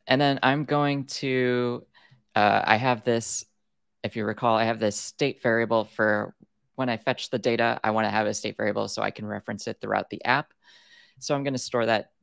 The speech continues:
um, data in this weather data state variable. Set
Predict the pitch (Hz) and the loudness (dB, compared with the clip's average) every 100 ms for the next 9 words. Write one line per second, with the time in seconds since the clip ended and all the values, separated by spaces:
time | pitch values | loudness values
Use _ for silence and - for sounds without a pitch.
0 | - 110 104 104 95 107 104 - 101 101 | -4 -2 0 -4 -4 -4 -2 -4 -6 -6
1 | - - - - 95 92 90 - - - | -8 -10 -14 -12 -10 -10 -10 -12 -14 -16
2 | - - _ - - - - 135 143 _ | -18 -20 _ -18 -16 -16 -14 -14 -16 _
3 | _ _ _ _ 131 - _ _ - - | _ _ _ _ _ -20 _ _ -18 -18
4 | - - | -18 -20